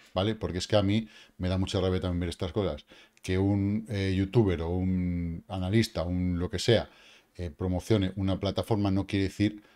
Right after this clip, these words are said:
¿vale? Que él te esté estafando. Él promociona lo que ve más o menos, tal,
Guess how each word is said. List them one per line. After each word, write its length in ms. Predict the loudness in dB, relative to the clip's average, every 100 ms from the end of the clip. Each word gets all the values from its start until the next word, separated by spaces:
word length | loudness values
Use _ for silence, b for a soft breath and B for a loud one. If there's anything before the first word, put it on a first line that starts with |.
| _ -6
¿vale? 260 | -4 -4
Que 160 | -2 -2
él 80 | -2
te 80 |
esté 180 | -4 -4
estafando. 540 | -4 -4 -2 -2 -2 -6
Él 100 | -6
promociona 460 | -4 -2 -2 0
lo 140 | -2 -2
que 280 | -2 -2
ve 300 | -2 0 2
más 220 | 2 0 0
o 20 |
menos, 320 | 2 2 2
tal, 240 | 0 0